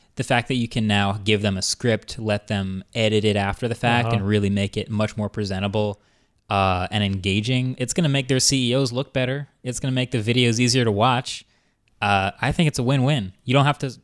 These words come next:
Speaker 1: fly people in. We don't have to spend money to fly in.
Speaker 2: Yeah.
Speaker 1: It's a win. So, uh, I don't know. I'm, I'm all for it.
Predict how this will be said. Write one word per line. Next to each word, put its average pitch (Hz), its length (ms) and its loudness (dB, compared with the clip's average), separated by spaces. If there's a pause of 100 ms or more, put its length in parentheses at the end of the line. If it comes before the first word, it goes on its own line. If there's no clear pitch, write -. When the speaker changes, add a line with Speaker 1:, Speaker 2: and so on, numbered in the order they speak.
Speaker 1:
fly 131 360 0
people 135 340 -2
in. 147 220 0
We 120 140 2
don't 151 80 4
have 147 120 0
to 127 40 -6
spend 131 240 -2
money 127 180 -2
to 123 60 -4
fly 123 280 0
in. 135 280 0 (180)
Speaker 2:
Yeah. 113 220 -8 (100)
Speaker 1:
It's - 160 -2
a 160 60 4
win. 143 400 0
So, 110 240 0
uh, 104 300 0 (400)
I 113 60 -4
don't 131 100 2
know. 131 240 -2
I'm, 107 320 -6
I'm 113 160 -2
all 120 120 0
for 110 220 -4
it. 90 100 -12